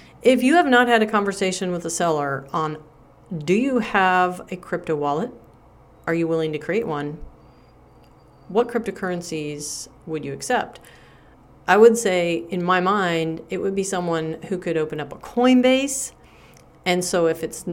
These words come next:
if it's something that they could accept on Coinbase, um, that would be the route to go at this point, because if they're new, that's what they're gonna be comfortable with. Otherwise, you could just say U S.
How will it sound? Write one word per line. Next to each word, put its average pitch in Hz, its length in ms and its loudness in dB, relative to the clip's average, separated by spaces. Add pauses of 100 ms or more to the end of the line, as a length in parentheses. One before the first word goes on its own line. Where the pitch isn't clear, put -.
(140)
if 170 120 -10
it's 156 100 -6
something 180 380 -4
that 165 140 -6
they 165 80 0
could 165 140 -8
accept - 380 -8
on - 160 -12
Coinbase, 254 680 0 (640)
um, 170 440 0 (380)
that 190 260 4
would 185 200 0
be 170 380 2
the 180 180 -4
route 165 300 2
to 180 80 -6
go 175 440 2
at 240 160 0
this 269 220 -6
point, 294 500 -10 (540)
because 190 340 -2
if 175 140 -6
they're 165 140 0
new, 190 360 2
that's 160 300 -4
what 160 100 -6
they're 156 100 -6
gonna 151 120 -4
be 139 80 -8
comfortable 147 420 -8
with. 254 300 -8 (720)
Otherwise, 214 640 4
you 170 100 -2
could 165 140 -8
just 160 180 -8
say 156 440 -4
U 151 360 -6
S. - 720 -10